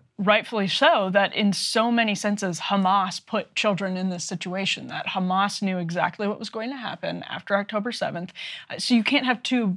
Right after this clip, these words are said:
be true at the same time. You can't say Hamas is putting their own people in this awful situation, but also that these children are not in an awful situation. I, there, there's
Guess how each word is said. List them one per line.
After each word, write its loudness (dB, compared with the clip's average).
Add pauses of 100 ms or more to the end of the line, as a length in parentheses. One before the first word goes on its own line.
(140)
be 2
true 0
at -4
the -6
same -4
time. -6
You -4
can't -6
say 0
Hamas 0
is -4
putting -2
their -4
own -4
people -4
in -4
this -10
awful -2
situation, 0 (300)
but 4
also 4
that 2 (160)
these 0 (100)
children 2
are 0
not 2
in -8
an -10
awful -12
situation. -6
I, -10
there, 4
there's 2